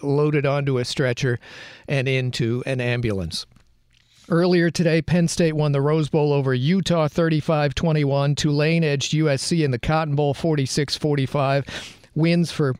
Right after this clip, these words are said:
L S U and Mississippi State as well. College hoops, Rutgers won at number one Purdue sixty-five sixty-four. N B A, the Nets won their twelfth straight game. Victories for the Lakers in Philly.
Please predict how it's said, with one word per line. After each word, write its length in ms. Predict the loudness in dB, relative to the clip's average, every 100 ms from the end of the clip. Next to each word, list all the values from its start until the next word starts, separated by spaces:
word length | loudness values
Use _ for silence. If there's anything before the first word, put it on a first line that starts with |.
| -4
L 200 | 0 2
S 220 | 2 2
U 180 | 0 2
and 160 | 0 0
Mississippi 500 | -2 -2 -2 -2 -2
State 320 | -2 -2 0
as 140 | -2
well. 340 | 0 0 0 -2 -8 -14 -6
College 460 | 0 2 4 2 2
hoops, 260 | 0 0 0
Rutgers 520 | 0 0 0 0 2
won 200 | 0 2
at 100 | 0
number 240 | 2 2
one 240 | 2 2 0
Purdue 360 | 2 2 2
sixty-five 760 | 0 -2 0 -2 0 0 0 0
sixty-four. 800 | -2 -2 -2 -2 0 2 2 0 -6 -16 -2
N 220 | 2 2
B 180 | 2 2
A, 160 | 2
the 100 | 2
Nets 320 | 2 0 0 0
won 160 | 2
their 140 | 2 0
twelfth 360 | 0 0 0
straight 300 | 0 0 0
game. 340 | 0 0 0 0
Victories 460 | 0 0 0 0
for 80 | -2
the 80 | 0
Lakers 480 | 2 2 0 0 0
in 140 | 0
Philly. 420 | 0 2 2 0